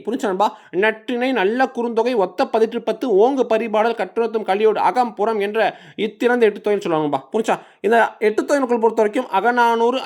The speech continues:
ஐங்குறுநூறு, நற்றிணை, கலித்தொகை. புரிஞ்சா? மொத்தம் குறுந்தொகை. மொத்தம் இந்த அஞ்சு நூலும் அகம் சார்ந்த நூல்கள்னு சொல்லுவாங்க. புரிஞ்சா? பரிபாடலுங்கிறது அகத்தினையும் புறத்தினையும் சார்ந்த நூல். இது என்ன சார் அகத்தினையும் புறத்தினையும்னா, அகத்தினை உள்ளம் சார்ந்தது, புறத்தினை வீரம் சார்ந்தது. புரிஞ்சா நண்பா? புறத்திணைங்கிறது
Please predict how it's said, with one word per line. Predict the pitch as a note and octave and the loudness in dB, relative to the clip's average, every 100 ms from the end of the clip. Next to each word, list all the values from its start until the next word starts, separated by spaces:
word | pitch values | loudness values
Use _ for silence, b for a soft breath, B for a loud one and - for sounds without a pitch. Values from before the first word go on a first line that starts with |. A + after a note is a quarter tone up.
| G3+ | -2
ஐங்குறுநூறு, | A#3+ B3 A#3 A3+ A#3+ G#3+ | 0 0 0 2 0 -2
நற்றிணை, | F#3+ - A#3 B3 | -6 -4 -4 -2
கலித்தொகை. | - G3 A3 G3 E3 - _ | -2 -2 -2 -4 -4 -10 _
புரிஞ்சா? | F#3+ G3 F#3 | -8 -4 -4
மொத்தம் | F#3+ A#3 A3 F#3 | -2 0 0 0
குறுந்தொகை. | B3 A3+ E3+ - b b | -2 0 0 -6 b b
மொத்தம் | G3+ A3 C4+ | -2 0 2
இந்த | |
அஞ்சு | G3+ A3+ C4 | 2 2 2
நூலும் | C4 C4 A#3+ | 2 0 0
அகம் | F#3+ C#4 B3+ | 2 2 2
சார்ந்த | G#3 A3 | 2 0
நூல்கள்னு | F#3+ G#3 G#3 | 0 -2 -2
சொல்லுவாங்க. | D#3+ D#3 C#3 E3+ | -2 -2 -4 -6
புரிஞ்சா? | G3+ G#3 D3+ B B - | -4 0 -2 B B 0
பரிபாடலுங்கிறது | G#3 C4+ C4+ C#4 C4 C4+ C4+ B3 B3+ C#4 G3+ | 2 4 4 4 4 2 0 0 0 0 -2
அகத்தினையும் | B3+ B3+ B3 B3 D4 C4+ | -2 -4 -4 -2 -2 -2
புறத்தினையும் | A3 A3 A#3+ G#3+ B3 - | -2 -2 -2 -2 -2 -4
சார்ந்த | E3 | -6
நூல். | E3+ E3+ | -6 -4
இது | F#3+ | -2
என்ன | A#3+ B3+ | -2 0
சார் | F3+ | -2
அகத்தினையும் | A3 A3+ G#3+ A3 G#3+ | -2 -4 -2 -2 -2
புறத்தினையும்னா, | F3+ F3 D#3+ E3 A#3+ - B B F#3+ | -4 -4 -4 -2 -2 -4 B B 0
அகத்தினை | C4+ - A#3 | 0 0 0
உள்ளம் | B3 G#3+ A3+ A#3 - | 2 2 2 -2 0
சார்ந்தது, | F3+ E3 C#3+ F3 | -2 -2 -2 -4
புறத்தினை | D#3+ G#3+ A#3+ G#3+ A3 | -2 -2 0 0 0
வீரம் | F3+ G3+ G3+ F#3 | 4 2 2 -2
சார்ந்தது. | C#3+ B2+ A#2+ - | -4 -4 -6 -6
புரிஞ்சா | F3+ E3+ | -6 -4
நண்பா? | F3+ - B B | -4 -6 B B
புறத்திணைங்கிறது | A#3 C#4 C#4 C4+ C#4 B3 B3 | 2 2 0 0 0 2 0